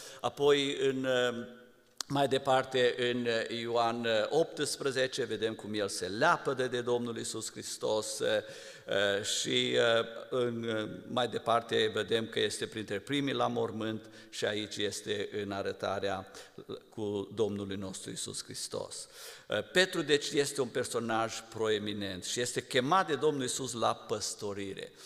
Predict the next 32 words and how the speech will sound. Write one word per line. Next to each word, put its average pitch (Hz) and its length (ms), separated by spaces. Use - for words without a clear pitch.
care 113 200
era 135 220
contrar 131 920
ocupației 113 600
sale 104 420
de 98 240
pescar. 92 720
Uh, 101 100
și 101 120
acum, 185 400
uh, 165 100
gândul 147 540
este 120 680
despre 127 440
păstorirea 143 840
lui 123 160
Petru 113 480
și 131 240
pășunea 117 1000
pe 107 80
care 107 300
noi 120 340
paștem. - 680
Eh, 101 260
din 175 280
pasajul 165 560
acesta 117 480
și - 240
din, 120 420
eh, 123 180
Sfânta 139 440
Scriptură, 123 760